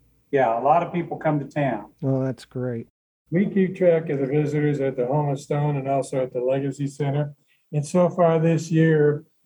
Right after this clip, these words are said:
Speaker 3: at the Home of Stone, we've had visitors from forty-seven states and nine foreign countries. I think that keeps telling us that the, uh, legend of Dodge City is still alive and well.
Speaker 2: You bet.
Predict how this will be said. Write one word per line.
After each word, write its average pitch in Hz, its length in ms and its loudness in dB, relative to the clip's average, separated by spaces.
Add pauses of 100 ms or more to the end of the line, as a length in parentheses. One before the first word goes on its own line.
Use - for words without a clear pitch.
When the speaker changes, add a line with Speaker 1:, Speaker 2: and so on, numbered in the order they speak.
(160)
Speaker 3:
at 147 160 0
the 143 120 2
Home 147 240 0
of 135 80 -2
Stone, 160 520 2
we've 160 200 2
had 160 220 4
visitors 143 720 0 (280)
from 139 180 -2
forty-seven 160 920 2
states 147 720 -2 (500)
and 127 260 -2
nine 143 340 0
foreign 139 400 -2
countries. - 420 -4 (320)
I 127 60 -6
think 143 240 -4
that 147 300 -2 (280)
keeps 170 380 -2
telling 156 400 0
us 147 300 -2
that 131 240 -4 (100)
the, 127 360 -2
uh, 120 160 -4 (240)
legend 151 380 0
of 143 120 0
Dodge 143 320 2
City 147 460 0
is 123 220 -4
still 156 380 0
alive 131 480 0
and 120 120 -10
well. 113 340 -6 (240)
Speaker 2:
You 113 100 -2
bet. 107 300 -4